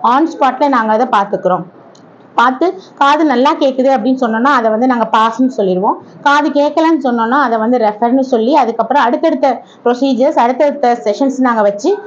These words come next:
காது எப்படி கேக்குதுன்னு சொல்லி பார்க்குறோம். காது கேட்கவே இல்லை அப்படின்னு சொன்னோம்னா அதை ஒரு வருஷத்துக்குள்ளேயே நாங்க வந்து இம்ப்ளான்ட் ஒண்ணை வந்து நாங்க பொருத்துறோம். காக்லியர் இம்ப்ளான்ட்ன்ற ஒரு சர்ஜரி இதை பண்ணியிருக்கோம்.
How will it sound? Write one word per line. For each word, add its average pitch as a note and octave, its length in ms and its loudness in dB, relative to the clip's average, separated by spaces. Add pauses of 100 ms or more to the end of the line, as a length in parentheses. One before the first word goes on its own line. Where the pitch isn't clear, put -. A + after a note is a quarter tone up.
(140)
காது C4 260 2
எப்படி C4+ 280 0
கேக்குதுன்னு A3+ 400 0
சொல்லி A#3 300 -2
பார்க்குறோம். G3+ 380 -2 (160)
காது C#4+ 280 2
கேட்கவே D4 500 0
இல்லை B3+ 280 2
அப்படின்னு B3 300 0
சொன்னோம்னா A3 300 -2 (320)
அதை A#3+ 200 0
ஒரு B3+ 180 2
வருஷத்துக்குள்ளேயே C4 760 0
நாங்க A3+ 280 0
வந்து G#3+ 180 0
இம்ப்ளான்ட் D4+ 580 2
ஒண்ணை A3+ 180 0
வந்து G#3+ 160 0
நாங்க A3 280 0
பொருத்துறோம். G#3 340 -2
காக்லியர் B3 480 2
இம்ப்ளான்ட்ன்ற A3 520 -2
ஒரு G3+ 160 -4
சர்ஜரி G#3+ 240 0
இதை G#3 200 -2
பண்ணியிருக்கோம். G3 400 -2